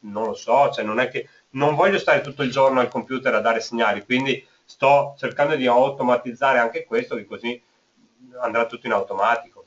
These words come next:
tra S M S, tra WhatsApp, tra, eh, che ne so, eh, automaticamente nel conto, eh, riprodotti nel conto, nel D P S, tutto il resto.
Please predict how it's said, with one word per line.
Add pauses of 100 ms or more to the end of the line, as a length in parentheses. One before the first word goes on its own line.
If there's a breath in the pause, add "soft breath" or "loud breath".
tra
S
M
S,
tra
WhatsApp, (100)
tra, (560 soft breath)
eh,
che
ne
so, (840)
eh, (480 soft breath)
automaticamente
nel
conto,
eh,
riprodotti
nel
conto,
nel
D
P
S,
tutto
il
resto.